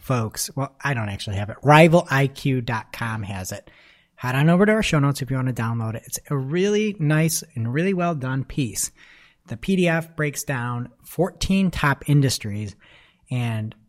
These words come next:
how people are engaging, consuming, interacting, and what's, what kind of does better across each of these categories. So they run through alcohol, fashion, financial services,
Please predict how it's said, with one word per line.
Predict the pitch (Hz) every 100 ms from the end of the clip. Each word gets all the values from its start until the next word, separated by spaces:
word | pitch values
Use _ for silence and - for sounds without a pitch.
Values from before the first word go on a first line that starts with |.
| _
how | - - 208
people | 220 240 220
are | 190 175 -
engaging, | 160 135 139 143 139 143 139
consuming, | 143 127 - 151 135 135 135 -
interacting, | 135 127 127 120 - 131 123 123 -
and | 127 120 120
what's, | 139 - - - _ _ -
what | 151 180 180 - - _ -
kind | 190
of | 170 135
does | 165 156
better | 131 113 135 143 98 113 _ _ -
across | 131 139 127 143
each | 117
of | 117
these | 120 117
categories. | 143 139 139 - 117 - - - - - _
So | - 135
they | 120 143
run | 143 156 156
through | 147 127 -
alcohol, | 165 185 - 160 180 170 165 - -
fashion, | - 160 156 - 165 151 156
financial | - 139 151 160 165
services, | - 151 143 139 156 143 139